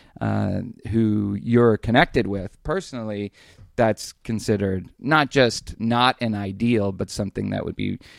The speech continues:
in most cases, positively immoral. And then there's this, which the Berger essay talks the most about, you find a sense of identification in honor cultures,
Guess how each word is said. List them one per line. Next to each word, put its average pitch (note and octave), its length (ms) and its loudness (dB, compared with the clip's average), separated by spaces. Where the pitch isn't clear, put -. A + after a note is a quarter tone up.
in G#2+ 200 0
most A#2 420 4
cases, G#2 320 0
positively F#2+ 760 -2
immoral. B2 600 6
And G3 160 6
then G#3 200 6
there's G3 280 6
this, F#3 380 4
which - 260 2
the D3+ 120 0
Berger F3 340 8
essay D3 280 6
talks C#3 320 0
the C3 80 -6
most F#3 300 2
about, G#2 400 2
you D3+ 240 -4
find F3 540 0
a C3 220 2
sense D#3 500 -2
of C3 260 4
identification A#2+ 1400 0
in G#2 320 0
honor G#2+ 320 0
cultures, G#2 680 4